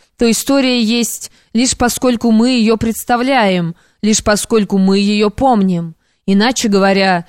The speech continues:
в этом случае истории нет, процесса нет, ибо нет в нем объективной истины. Объективная истина о временном есть лишь при том условии,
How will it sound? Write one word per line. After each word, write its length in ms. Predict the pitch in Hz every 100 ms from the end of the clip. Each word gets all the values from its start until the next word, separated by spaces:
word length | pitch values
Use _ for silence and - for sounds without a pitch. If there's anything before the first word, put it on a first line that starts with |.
| _ _
в 100 | 202
этом 260 | 220 214 220
случае 600 | - 220 214 220 214 202
истории 520 | 190 - 240 220 214
нет, 460 | 214 247 202 - - _ -
процесса 640 | 208 202 - 262 - -
нет, 460 | 196 196 185 - - _ _
ибо 240 | - 208 202
нет 220 | 208 233
в 80 | -
нем 240 | 226 220
объективной 680 | - 196 202 - 208 196 196
истины. 840 | 202 226 208 - - 190 175 165 165 _ _ _ _ -
Объективная 640 | 202 196 220 - 247 233 226
истина 400 | 233 - 226 214
о 140 | - 202
временном 680 | 208 247 233 226 226 220 - - _
есть 380 | 208 233 269 -
лишь 220 | 240 240
при 160 | - 220
том 240 | 247 220
условии, 680 | 208 - 233 247 240 233